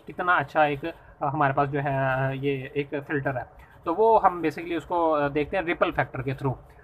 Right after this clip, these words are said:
अगर ripple factor ज़्यादा होगा तो वो एक अच्छा, अ, जो है filter नहीं होगा, अगर ripple factor कम होगा तो ये एक, एक अच्छा filter कहलाएगा। तो अभी देखते हैं कि कितनी कम होनी चाहिए या कितनी ज़्यादा होनी चाहिए ripple factor।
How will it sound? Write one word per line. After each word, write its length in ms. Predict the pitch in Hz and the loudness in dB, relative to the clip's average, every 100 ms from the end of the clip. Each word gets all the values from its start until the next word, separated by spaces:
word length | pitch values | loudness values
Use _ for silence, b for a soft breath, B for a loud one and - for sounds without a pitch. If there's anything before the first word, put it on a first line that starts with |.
| B 147 | B 2
अगर 180 | 151 170 | 2 0
ripple 260 | 165 185 | -2 0
factor 320 | 175 165 180 | 2 2 0
ज़्यादा 360 | 147 135 127 170 | 0 2 4 4
होगा 280 | 196 185 185 | 2 6 6
तो 140 | 185 | 6
वो 300 | 175 180 180 | -2 0 2
एक 180 | 165 156 | 0 -4
अच्छा, 340 | 151 175 165 B B B | -2 2 2 B B B
अ, 180 | 147 143 | 4 4
जो 140 | 143 | 4
है 60 | 147 | -2
filter 320 | 151 143 156 | 0 -2 -2
नहीं 260 | 156 156 143 | 0 0 0
होगा, 300 | 120 123 120 | 0 0 0
अगर 320 | 131 131 131 | 0 -2 -2
ripple 260 | 139 180 - | -2 -4 -2
factor 280 | 160 170 | -2 -2
कम 240 | 147 175 233 | -4 -2 0
होगा 380 | 214 143 139 139 B - | 2 4 2 2 B -6
तो 60 | |
ये 220 | 180 185 185 | -4 -4 -6
एक, 140 | - | -6
एक 360 | 185 180 170 185 | -4 -4 -4 -4
अच्छा 220 | - 185 | 0 0
filter 300 | 143 135 139 | 0 -6 -4
कहलाएगा। 520 | 139 123 117 117 113 b b - | -4 -6 -6 -8 -10 b b -8
तो 120 | 143 | -4
अभी 200 | 151 175 | -2 -4
देखते 280 | 185 190 214 | -8 -10 -8
हैं 100 | 202 | -8
कि 180 | 185 165 | -8 -6
कितनी 420 | 202 202 190 170 | -6 -6 -8 -2
कम 180 | 160 151 | 2 2
होनी 240 | 151 147 | 2 -2
चाहिए 320 | 135 147 147 | -4 -4 -2
या 60 | 151 | -4
कितनी 340 | 143 - 165 | -6 -6 -4
ज़्यादा 280 | 143 135 147 | 0 2 4
होनी 180 | 143 131 | 2 0
चाहिए 240 | 131 135 | -4 -4
ripple 240 | 131 131 127 | -4 -4 -4
factor। 300 | 135 - | -6 -6